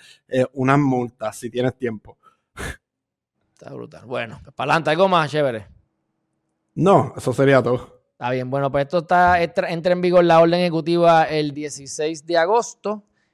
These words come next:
Speaker 2: Y dicho eso, ¿dónde podemos conseguirte?
Speaker 1: Me pueden conseguir en todas las redes sociales en Los Chéveres del Derecho Podcast.
Speaker 2: Excelente. Bueno,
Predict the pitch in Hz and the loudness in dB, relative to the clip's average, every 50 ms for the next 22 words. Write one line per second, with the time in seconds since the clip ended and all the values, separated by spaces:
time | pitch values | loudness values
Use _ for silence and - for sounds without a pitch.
0 | _ _ _ _ 156 143 143 143 139 139 139 139 135 135 131 131 131 131 127 127 | _ _ _ _ -10 -6 -4 -4 -2 -2 -2 -2 -4 -4 -4 -4 -6 -6 -6 -6
1 | 123 120 120 117 117 - _ _ _ - 151 151 147 - 175 180 202 240 240 226 | -6 -6 -8 -10 -12 -16 _ _ _ -12 -10 -10 -6 0 2 2 4 2 2 0
2 | 208 202 202 180 139 139 147 151 165 175 170 175 170 156 170 160 165 165 165 160 | -2 -4 -4 -4 -6 -4 -4 -4 -4 -2 -2 -2 0 0 -2 -2 -2 -2 -4 -6
3 | - 160 143 151 143 123 110 104 107 98 - _ _ _ _ _ _ _ _ _ | -6 -8 -6 -6 -6 -6 -8 -10 -16 -18 -20 _ _ _ _ _ _ _ _ _
4 | _ _ _ _ _ _ _ _ _ _ _ _ _ _ _ _ - 131 131 127 | _ _ _ _ _ _ _ _ _ _ _ _ _ _ _ _ -4 -2 -2 0
5 | - 127 120 120 131 127 - 147 139 - 147 156 160 156 147 139 143 135 127 127 | 0 0 0 0 0 2 2 0 2 4 4 6 6 6 4 2 2 2 4 4
6 | 131 135 135 143 143 147 143 147 143 139 - 151 143 147 151 156 156 156 - 135 | 4 4 4 4 2 0 0 -4 -8 -6 -4 -2 0 2 2 0 0 -2 -4 -6
7 | 131 127 123 117 113 113 - - 123 123 131 139 143 139 139 135 131 135 175 139 | -4 -4 -4 -6 -8 -10 -12 -10 -8 -6 -4 -4 -4 -4 -4 -6 -6 -6 -4 -2
8 | 123 120 117 117 117 117 117 120 123 123 - 135 131 117 - - _ 123 113 98 | -2 -2 -2 -4 -4 -2 -2 -2 -4 -4 -6 -6 -6 -6 -6 -8 _ -8 -8 -8
9 | - - - 92 - - - _ _ _ _ _ _ _ _ _ _ - - - | -10 -14 -16 -16 -16 -18 -20 _ _ _ _ _ _ _ _ _ _ -20 -20 -18
10 | 92 95 98 117 139 139 127 117 104 - 107 95 90 82 - - - - - 95 | -18 -16 -10 -10 -10 -10 -10 -14 -18 -18 -18 -18 -18 -18 -20 -20 -20 -20 -20 -10
11 | 110 143 165 170 156 127 | -4 -2 -2 -2 -2 -6